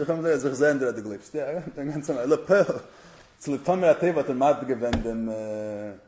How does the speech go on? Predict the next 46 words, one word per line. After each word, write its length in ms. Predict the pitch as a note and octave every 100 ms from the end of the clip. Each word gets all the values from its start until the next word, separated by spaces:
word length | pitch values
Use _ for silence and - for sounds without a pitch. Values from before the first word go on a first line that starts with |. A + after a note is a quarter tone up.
| _ B2
דעם 100 | B2+
מנהל, 340 | C3+ B2+ G#2
מיט 120 | G2
דער 100 | A2
ברכה, 340 | G#2 C#3+ C#3+ A#2
מיט 160 | A2
אלעס. 300 | B2 F#2+ - - _ _ _ _ - -
דערנאך 200 | A#2+ F3+
האט 140 | F#3 C#3
ער 60 |
צו 120 | -
מיר 140 | C3 B2+
צו, 260 | - F3+ D#3+
קומען 200 | C#3 B2
שפעטער, 300 | - D#3+ C3+
מיר 100 | B2+
געזאגט, 440 | B2 E3+ E3+ B2+
אז 200 | B2 A2
עפעס, 300 | A2 - - - _ _ _ _ _ - - _ _ - _ _ _ -
עפעס 260 | F3+ F3
איז 80 | D#3
דער 100 | C3+
מנצח, 480 | B2+ E3+ A3 D#3 -
עפעס 220 | B2 B2+
איז 100 | B2
א 60 | B2
מאל, 240 | C3 E3
זיי 100 | B2+
געווען 220 | A#2+ C#3
עפעס 140 | A#2+ -
אין 60 |
דער 80 | A2+
שול, 320 | - F3+ F3 B2
ער 80 | A#2+
האט 140 | D3+
א 40 | A#2+
מילדיקע 440 | B2 D#3+ C3+ C3
געפיל 400 | A#2 A#2+ C#3 E3 G#3 -
און 100 | B2+
ער 60 | B2+
האט 100 | A#2+
עס 100 | -
נאך 200 | E3 E3
אמאל, 160 | D3
ער, 1300 | C#3 C3 B2 - - - - - - - - - - G#3+
ער 80 | E3+